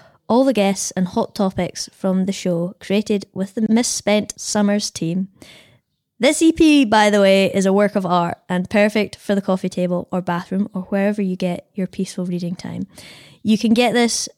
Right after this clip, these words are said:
by checking out downtimepodcast dot com forward slash E P. For everything else, including the show notes from this episode, head to downtimepodcast dot com.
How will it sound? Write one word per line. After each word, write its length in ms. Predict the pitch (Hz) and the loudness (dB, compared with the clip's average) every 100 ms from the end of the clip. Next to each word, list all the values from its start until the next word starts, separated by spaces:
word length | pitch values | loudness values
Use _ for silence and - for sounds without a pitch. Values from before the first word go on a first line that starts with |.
| - | -2
by 100 | 202 | -2
checking 420 | - 214 214 208 | 2 0 2 2
out 320 | 190 190 - | 2 0 0
downtimepodcast 1040 | 202 208 202 202 196 185 - 180 175 - | 0 2 2 -2 0 -4 -2 -4 -4 -4
dot 200 | 190 185 | -4 -4
com 260 | - 180 175 | -4 -4 -4
forward 300 | - 170 175 | -6 -6 -6
slash 500 | - - 170 - - _ _ | -8 -8 -10 -12 -20 _ _
E 100 | 185 | -6
P. 260 | 170 - - _ _ - - _ _ _ | -6 -8 -12 _ _ -20 -20 _ _ _
For 120 | - | 2
everything 540 | 294 311 302 - 277 277 | 4 4 2 2 2 4
else, 360 | 285 294 - | 4 2 -2
including 480 | - 226 - 262 254 | -2 0 2 2 4
the 40 | |
show 260 | 247 - 247 | 2 2 4
notes 280 | 254 247 - | 4 2 -2
from 160 | 240 | 0
this 160 | 233 226 | 2 2
episode, 460 | 226 226 - 220 214 | -2 -2 -2 -2 -2
head 280 | - 220 - | -4 -4 -2
to 100 | 208 | -2
downtimepodcast 880 | 214 226 214 208 220 208 220 208 | 0 0 -2 -4 -4 -4 -2 -4
dot 180 | - 196 | -4 -4
com. 320 | - 240 262 | -2 0 0